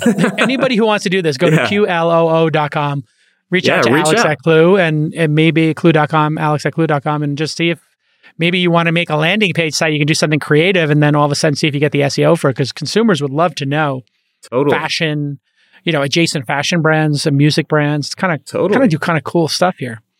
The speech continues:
Speaker 2: Totally. Yeah. And we love empowering those kinds of far out use cases as well. Um,
Speaker 1: Kind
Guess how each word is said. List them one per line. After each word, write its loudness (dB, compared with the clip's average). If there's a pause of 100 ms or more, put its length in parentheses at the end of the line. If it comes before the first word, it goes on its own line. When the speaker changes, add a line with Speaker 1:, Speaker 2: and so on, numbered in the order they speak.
(160)
Speaker 2:
Totally. 0
Yeah. 0
And 2
we 4
love 0
empowering 0
those 0
kinds 0
of 0
far 0
out 0
use 0
cases -2
as -6
well. 0 (260)
Um, -2 (560)
Speaker 1:
Kind -2